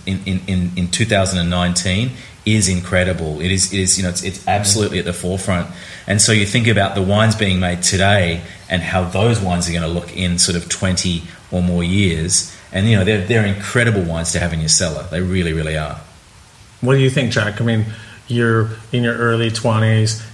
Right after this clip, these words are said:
Speaker 2: tasting these wines. Does it excite you? I know you like, you like a, a lot of the really cool wines from Europe and, and, you know, the U S. Like, what do you, how, how do you view this as, you know, someone that's newer to wine?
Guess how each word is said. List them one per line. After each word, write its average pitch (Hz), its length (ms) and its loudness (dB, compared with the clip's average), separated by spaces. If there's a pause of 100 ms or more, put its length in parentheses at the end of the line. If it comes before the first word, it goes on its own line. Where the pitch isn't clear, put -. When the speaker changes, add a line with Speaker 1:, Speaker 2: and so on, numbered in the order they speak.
Speaker 2:
tasting 117 400 0
these 110 140 2
wines. 113 280 2
Does 113 180 2
it 113 320 0
excite 113 380 -2
you? 127 100 2
I 110 100 2
know 113 340 4 (360)
you 120 80 2
like, 104 160 -2 (340)
you 131 140 0
like 110 260 2
a, 120 100 -2 (100)
a 127 60 -2
lot 107 240 2
of 107 60 -2
the 113 80 -2
really 104 220 -2
cool 104 280 0
wines 104 380 0
from 101 200 -2
Europe 107 600 -2
and, 95 280 -4 (500)
and, 101 500 0 (120)
you 135 100 2
know, 107 140 0
the 101 100 -4
U 107 320 0
S. 107 420 -2
Like, 107 180 0
what 113 180 -2
do 113 80 4
you, 117 160 2 (200)
how, 120 200 -2
how 120 200 -4
do 120 60 0
you 123 140 4
view 113 240 2
this 117 200 0
as, 107 320 -2 (120)
you 120 60 -2
know, 107 100 -2
someone 104 500 0 (320)
that's - 260 -2
newer 107 380 0
to 107 180 -2
wine? 101 420 0